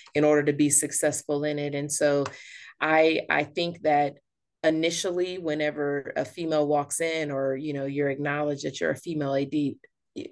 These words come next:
there's always gonna be that kind of look like, "Oh, that's the athletic director." And, and so now it's be-, when you, you come in and you do a lot and they see you work hard, and I, and I mean, they, like, you know, coaches and,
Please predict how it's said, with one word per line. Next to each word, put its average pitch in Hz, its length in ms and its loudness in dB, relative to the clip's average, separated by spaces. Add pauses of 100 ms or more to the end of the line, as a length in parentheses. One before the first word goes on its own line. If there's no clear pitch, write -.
there's 196 260 6
always 165 280 8
gonna 147 180 2
be 147 240 0
that 131 220 2
kind 151 240 -2
of 139 100 -4
look 156 280 -2
like, 139 340 -4
"Oh, 214 280 -2
that's 170 360 -2
the - 100 -4
athletic 202 420 -2
director." 233 420 0
And, 151 220 2 (380)
and 151 160 2
so 165 80 4
now 156 380 4
it's 143 340 2 (440)
be-, 160 160 2
when 175 260 2
you, 165 260 0
you 160 180 -12
come 185 260 -2
in 165 180 2
and 151 160 -2
you 151 100 -4
do 156 280 -2
a - 20 0
lot 156 340 -4
and 143 140 -2
they 143 80 -4
see - 220 0
you 156 200 -4
work 151 280 -2
hard, 160 580 -2
and 143 100 -4
I, 143 200 -6
and 156 120 0
I 143 60 2
mean, 143 260 0
they, 143 300 4
like, 143 300 0
you 151 60 -4
know, 143 120 -4
coaches 147 680 0
and, 135 260 -2